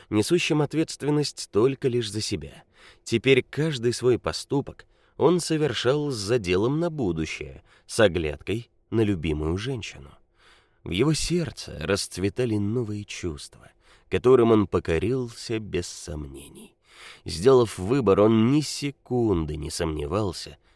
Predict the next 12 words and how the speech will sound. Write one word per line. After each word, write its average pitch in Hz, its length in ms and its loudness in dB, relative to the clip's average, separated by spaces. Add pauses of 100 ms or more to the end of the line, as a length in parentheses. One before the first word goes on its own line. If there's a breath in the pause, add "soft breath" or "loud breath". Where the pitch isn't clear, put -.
в 87 60 -12
его 80 320 -4
правильности. 71 800 -12 (640 soft breath)
Каждое 95 520 2
утро - 420 -6 (360)
мысли 110 440 -2
его 92 380 4
улетали 78 500 -4
к 87 120 -6
женщине, 82 720 -10 (380)
которая 156 400 -2
ждала, 85 640 -4